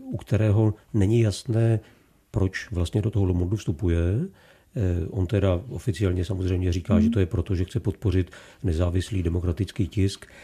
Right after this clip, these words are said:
Speaker 1: ale jaké jsou jeho skutečné záměry, nevíme a vidíme, že teď se snaží navýšit ten svůj podíl docela výrazným způsobem. Což vede k tomu, že ve Francii dneska ti novináři, čtyři sta šedesát novinářů vám,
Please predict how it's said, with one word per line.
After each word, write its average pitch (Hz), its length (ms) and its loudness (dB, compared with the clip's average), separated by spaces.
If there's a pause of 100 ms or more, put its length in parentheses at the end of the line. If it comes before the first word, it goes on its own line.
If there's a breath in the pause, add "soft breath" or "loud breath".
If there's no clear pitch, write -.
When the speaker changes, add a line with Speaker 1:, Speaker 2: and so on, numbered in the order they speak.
(220 loud breath)
Speaker 1:
ale 90 240 2
jaké 90 240 2
jsou 98 200 -2
jeho 95 120 2
skutečné 95 600 0 (300 soft breath)
záměry, 92 400 2
nevíme 95 500 2 (240 loud breath)
a - 80 -6
vidíme, 98 540 2 (200 soft breath)
že 82 120 -2
teď - 160 -4
se 113 100 -4
snaží 95 400 -2
navýšit 92 600 -2
ten 95 160 -2
svůj 101 200 -4
podíl 95 340 0
docela 95 340 0 (360 soft breath)
výrazným 92 520 2 (140)
způsobem. 95 520 0 (220 loud breath)
Což 98 240 2
vede 107 180 4
k - 60 -2
tomu, 104 240 0
že 104 80 0
ve 85 80 0
Francii 101 580 0 (200 soft breath)
dneska 101 480 0 (140 loud breath)
ti - 120 2
novináři, 101 760 2 (180 soft breath)
čtyři - 280 -4
sta - 120 -2
šedesát 95 400 0
novinářů 92 560 0
vám, 98 340 0